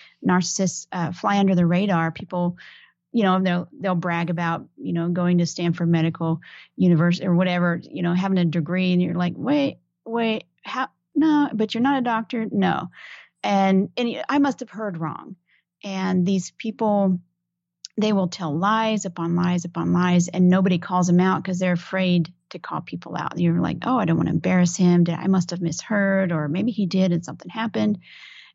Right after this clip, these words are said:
And, you know, I think you need to start calling people out, and, and that's what, but I, I don't do it in a, in a mean way, but I no long-, I pay attention to what people are saying now. I don't let things go,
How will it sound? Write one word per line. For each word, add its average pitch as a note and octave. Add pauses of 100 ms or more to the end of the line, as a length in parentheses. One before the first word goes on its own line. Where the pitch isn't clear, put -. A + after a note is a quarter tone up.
And, G3
you -
know, G2+ (400)
I C#4 (140)
think G#3
you G3
need F#3+
to F3
start F3
calling F3
people E3
out, G3
and, E3 (500)
and F#3
that's F3
what, F3+ (840)
but E3+
I, G#3
I G#3+
don't A#3
do A3+
it A3
in G3
a, F#3
in F3
a F3
mean G3
way, C4+
but F3+ (300)
I A#3
no G#3+
long-, G3+
I A#3
pay A#3+
attention F3+
to E3
what D#3+
people E3
are D3+
saying D3+
now. D#3+
I F#3
don't F3+
let E3+
things E3 (300)
go, D#3+